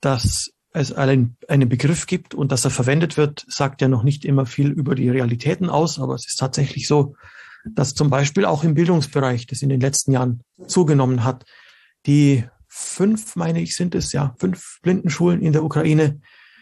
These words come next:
haben auch, also momentan sind sie nicht alle in Betrieb oder fast keine mehr, aber die hatten auch in den letzten Jahren massiv damit zu tun,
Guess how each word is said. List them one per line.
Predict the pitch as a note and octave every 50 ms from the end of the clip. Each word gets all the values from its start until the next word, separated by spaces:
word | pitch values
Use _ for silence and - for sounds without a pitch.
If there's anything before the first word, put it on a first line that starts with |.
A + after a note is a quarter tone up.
| _ _ _ _ _ _ _ -
haben | - C#3+ C#3+ C3 B2+ - -
auch, | C#3 D3+ F#3+ G#3 G3 - - - _ _
also | - B2+ C3+
momentan | B2 A#2 A#2 A2+ G#2 A#2+ C3 A#2+
sind | B2+ B2
sie | - C3
nicht | A#2+ A#2 - -
alle | B2+ B2+ C3
in | B2 A#2
Betrieb | A#2 A2+ - - D3+ E3 - - -
oder | B2+ A#2+
fast | A#2 - C3+ A#2+ - -
keine | - C3 C3 C3+
mehr, | B2 B2+ C3 B2 B2 - _ - - - - _
aber | - - C#3 D3 C#3+ D3 - - - _ -
die | - A3 D3+
hatten | - F3 - - E3 D3
auch | D#3 E3 D3+
in | -
den | D#3+ D3
letzten | C#3 C#3+ C#3+ - - C#3
Jahren | C#3 C3+ C3+ B2+ B2
massiv | B2 A#2+ A#2+ - F#3 G3+ -
damit | - F3 D3+ C#3 C#3 C#3+
zu | - C#3
tun, | C3+ - - E3+ F3 F3+ D#3 D3 -